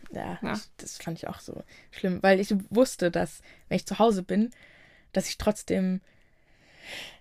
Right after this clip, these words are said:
Speaker 1: äh, immer noch in die Aktivitäten gehen will und so.
Speaker 2: Ah,
Speaker 1: Äh, weil
Speaker 2: ja.
Speaker 1: ich da nicht, ich denk mir so, „Ja gut, zwei Tage Pause und dann k-, kannst du wieder weitergehen.“
Speaker 2: Ja.
Speaker 1: Mhm. Ja, zudem habe ich dann auch noch Antidepressiva bekommen,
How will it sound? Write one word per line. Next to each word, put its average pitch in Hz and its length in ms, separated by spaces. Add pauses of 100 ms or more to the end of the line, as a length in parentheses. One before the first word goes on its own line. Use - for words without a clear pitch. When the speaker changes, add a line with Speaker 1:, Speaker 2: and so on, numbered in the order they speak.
(320)
Speaker 1:
äh, 208 360
immer 226 180
noch 214 160
in 208 100
die 208 100
Aktivitäten 202 920 (540)
gehen 214 340
will 147 180
und 156 140
so. 175 380
Speaker 2:
Ah, 226 340
Speaker 1:
Äh, 190 200
weil 185 40
Speaker 2:
ja. 190 100
Speaker 1:
ich 214 80
da 196 120
nicht, - 320 (800)
ich - 120
denk 190 200
mir 190 80
so, 185 100
„Ja 190 200
gut, 214 220 (140)
zwei 190 160
Tage 190 260
Pause 240 420
und 220 100
dann 214 200
k-, 220 200
kannst - 240
du 226 40
wieder 220 140
weitergehen.“ 202 640
Speaker 2:
Ja. 214 280
Speaker 1:
Mhm. 190 280 (680)
Ja, 202 240
zudem 220 360
habe 190 100
ich 190 60
dann 196 120
auch 185 120
noch 190 120
Antidepressiva 208 720
bekommen, 262 340